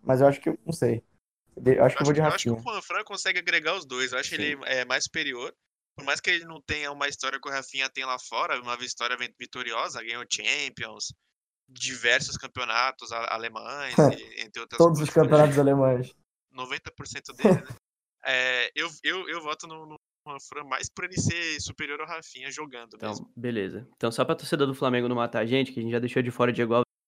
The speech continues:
Speaker 3: Vamos falar do lateral esquerdo primeiro. Felipe Luiz, né? Unânime.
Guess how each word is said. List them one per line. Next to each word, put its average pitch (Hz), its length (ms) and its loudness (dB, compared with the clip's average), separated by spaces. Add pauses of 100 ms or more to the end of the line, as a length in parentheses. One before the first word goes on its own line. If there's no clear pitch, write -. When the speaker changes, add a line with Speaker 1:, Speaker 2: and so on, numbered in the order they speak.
(800)
Speaker 3:
Vamos 131 200 0
falar 123 140 6
do 117 60 -2
lateral 123 280 4
esquerdo 120 340 -2
primeiro. 117 500 2 (160)
Felipe 123 280 0
Luiz, 127 260 6
né? 131 100 0
Unânime. 127 480 2